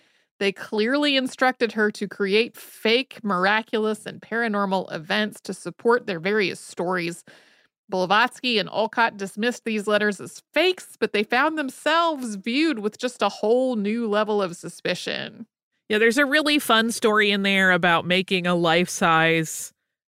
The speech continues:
Speaker 2: doll that they kind of, like, were puppeteering in, like, darkness to try to convince people they were being visited by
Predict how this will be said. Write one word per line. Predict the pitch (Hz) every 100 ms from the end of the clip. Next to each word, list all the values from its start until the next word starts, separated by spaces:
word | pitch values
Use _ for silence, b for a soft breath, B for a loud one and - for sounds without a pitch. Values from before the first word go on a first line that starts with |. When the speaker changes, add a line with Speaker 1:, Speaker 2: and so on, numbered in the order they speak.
| 170
Speaker 2:
doll | 165 170 160 160 170 180 175 180 175
that | 170
they | - 165
kind | - 180 170
of, | 170
like, | 165 156 -
were | 170 165 - _ _ _ _ -
puppeteering | 240 220 214 - 233 220 226 208 208 214
in, | - 202 190 190
like, | 151 180 185 180
darkness | 165 180 - 202 196 196
to | - 240
try | - 185
to | 185 180 170 165
convince | - 185 160 175 -
people | 196 175 175
they | 175
were | 175 170
being | 175 165 151
visited | 170 175 170 165
by | 156 170